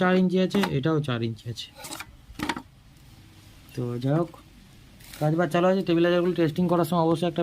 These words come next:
ভিডিও অ্যাড করে দেবো এর সাথে। এটাই আমি টেস্টিং করবো একটু পরে, ওটা আমি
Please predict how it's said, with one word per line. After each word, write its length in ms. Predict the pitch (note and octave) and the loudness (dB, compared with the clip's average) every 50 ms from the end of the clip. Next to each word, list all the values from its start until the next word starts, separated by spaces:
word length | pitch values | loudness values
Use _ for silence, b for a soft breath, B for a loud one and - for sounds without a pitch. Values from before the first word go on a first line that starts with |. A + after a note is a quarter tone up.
| D#3 | 0
ভিডিও 220 | D#3+ D3+ D#3+ D#3+ D#3+ D#3+ D#3+ D#3+ E3 D#3 - B B B B B B B - - | 0 2 2 2 2 2 0 0 -2 -4 -8 B B B B B B B 0 2
অ্যাড 140 | D3+ D#3 D3+ - | 2 2 4 2
করে 120 | F3+ F3 E3+ | 2 2 4
দেবো 100 | F3+ F3+ F3 | 4 2 2
এর 40 | D3+ - | 2 0
সাথে। 180 | F#3+ F3+ G#3+ A#3 A#3+ - - - - - - - - - - - - - - - - - - - | -2 -2 -4 -6 -8 -12 -18 -20 -20 -20 -20 -20 -20 -20 -20 -20 -20 -20 -20 -20 -20 -10 -2 0
এটাই 160 | D#3+ D#3 G3 G#3+ | 4 6 6 6
আমি 80 | A3 A3 G3+ | 6 6 4
টেস্টিং 240 | G#3+ G3+ F3+ - G3 F#3+ F3+ | 4 4 4 4 4 6 6
করবো 140 | F#3+ F#3+ G3 F#3 | 6 6 4 4
একটু 120 | - G3 F3+ | 4 2 4
পরে, 100 | F#3 F#3+ F#3 | 4 4 4
ওটা 120 | F3 D#3 E3+ E3 | 4 2 2 2
আমি 100 | D#3+ D#3+ | 4 2